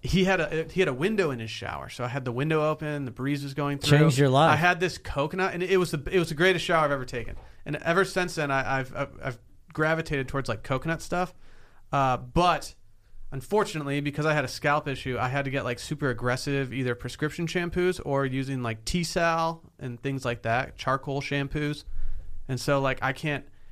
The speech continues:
Speaker 1: I can't have fun with my shampoo anymore. I'm just, I'm totally on the, uh, aggressive scalp game. So
Speaker 2: What do you got going on with that scalp? <laughs>
Speaker 1: it's this thing. uh,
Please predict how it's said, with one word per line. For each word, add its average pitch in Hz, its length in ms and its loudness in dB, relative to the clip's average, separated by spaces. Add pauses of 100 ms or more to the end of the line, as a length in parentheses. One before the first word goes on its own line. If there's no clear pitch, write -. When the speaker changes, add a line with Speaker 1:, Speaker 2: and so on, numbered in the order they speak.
Speaker 1:
I 147 80 0
can't 170 260 0
have 151 180 0
fun 147 200 0
with 135 120 -2
my 123 100 -2
shampoo 127 460 -4
anymore. 101 540 -8
I'm 127 160 -2
just, 131 340 -8
I'm 131 160 -4
totally 135 380 0
on 120 200 -2
the, 117 160 -6
uh, 104 180 -6 (520)
aggressive 123 480 -2
scalp 110 380 -4
game. - 280 -12 (160)
So 113 400 -2 (1000)
Speaker 2:
What 143 120 8
do 220 60 8
you 240 80 6
got 226 100 6
going 202 180 4
on 208 80 6
with 196 80 2
that 170 120 4
scalp? 175 480 -2
<laughs> - 60 2 (420)
Speaker 1:
it's 196 180 4
this 240 200 4
thing. 254 300 4
uh, 165 140 0